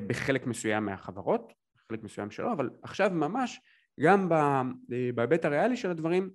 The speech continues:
אתה יכול לראות שרווחי התאגידים, אה, יורדים. והרבה חברות גם ב-,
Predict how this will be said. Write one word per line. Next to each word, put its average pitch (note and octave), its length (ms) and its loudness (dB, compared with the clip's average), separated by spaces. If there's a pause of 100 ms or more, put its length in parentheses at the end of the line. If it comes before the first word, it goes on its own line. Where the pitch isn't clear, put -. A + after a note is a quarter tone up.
(800)
אתה B2 120 0
יכול D#3+ 220 6
לראות D#3+ 340 2
שרווחי A#2 420 0
התאגידים, D3 680 0 (540)
אה, A2 160 0 (400)
יורדים. A2+ 500 0 (600)
והרבה B2 240 -2
חברות C3+ 460 2
גם B2+ 240 2
ב-, A2 160 2